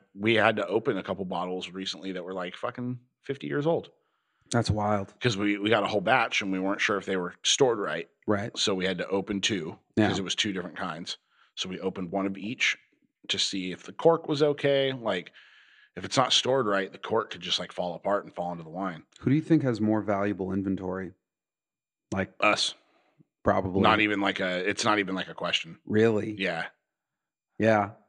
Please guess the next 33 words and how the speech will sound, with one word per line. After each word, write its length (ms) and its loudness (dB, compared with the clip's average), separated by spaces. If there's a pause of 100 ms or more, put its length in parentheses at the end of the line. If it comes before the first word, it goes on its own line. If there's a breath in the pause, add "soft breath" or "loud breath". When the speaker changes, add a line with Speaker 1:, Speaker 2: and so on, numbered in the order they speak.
Speaker 1:
It's 160 8
Speaker 2:
Yeah. 100 8
Speaker 1:
not 200 8
even, 220 2
Speaker 2:
That's 200 8
Speaker 1:
it's, 100 -2
Speaker 2:
true. 380 4
Speaker 1:
it's 180 4
not 220 8
even 180 0
a 60 -2
question. 400 0
Speaker 2:
No, 160 6
like, 260 0
and 160 0
yeah. 240 0
Speaker 1:
In 120 8
my 180 6
head, 320 2
like, 180 2
it's 140 -2
literally 580 0
not 200 -2
even 160 -6
a 40 -8
fucking 340 -8
question. 380 -8
Speaker 2:
'Cause 160 4
it's 140 2
like, 160 6
aside 560 2
from 240 6
those, 380 2